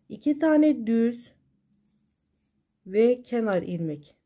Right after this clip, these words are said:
Bir tane bu kenara koydum. Bir tane de bu kenara koydum. Şimdi çeviriyorum. Örgümün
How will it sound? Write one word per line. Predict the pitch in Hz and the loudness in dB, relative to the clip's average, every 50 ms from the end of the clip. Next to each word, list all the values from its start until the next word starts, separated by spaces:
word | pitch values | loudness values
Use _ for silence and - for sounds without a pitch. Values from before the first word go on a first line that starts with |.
| _ - | _ -10
Bir | 269 262 | -10 -8
tane | 254 247 240 220 196 175 170 | -6 -4 -2 -2 -2 -2 -4
bu | 180 175 | -6 -8
kenara | - 233 226 233 240 247 254 254 254 | -8 -4 -2 0 2 2 2 2 2
koydum. | - 269 262 262 254 254 262 262 262 - - _ _ _ _ _ _ _ _ _ - | 2 2 4 4 4 4 2 0 0 -4 -10 _ _ _ _ _ _ _ _ _ -10
Bir | 285 277 | -10 -8
tane | - 220 185 180 180 196 | -6 -4 -4 -2 0 2
de | 247 269 254 | 2 0 0
bu | 240 - | -2 -10
kenara | - 208 185 180 190 220 262 262 | -10 -8 -6 -6 -4 -2 -4 -4
koydum. | 262 240 202 185 175 175 165 170 170 170 170 175 - _ _ _ _ _ _ | -4 -4 -4 -2 -2 -2 -2 0 0 0 -2 -4 -10 _ _ _ _ _ _
Şimdi | - - - 381 381 349 370 339 | -16 -8 -4 -2 -2 -2 -2 -2
çeviriyorum. | - - 311 302 302 320 302 311 294 254 202 180 185 185 220 - _ _ _ _ _ _ _ _ _ - | -2 0 2 2 2 2 2 2 4 2 2 2 0 -4 -6 -10 _ _ _ _ _ _ _ _ _ -2
Örgümün | - 269 302 339 339 320 302 254 214 190 190 208 220 | 0 2 2 2 0 -2 -2 -2 -2 -4 -6 -8 -12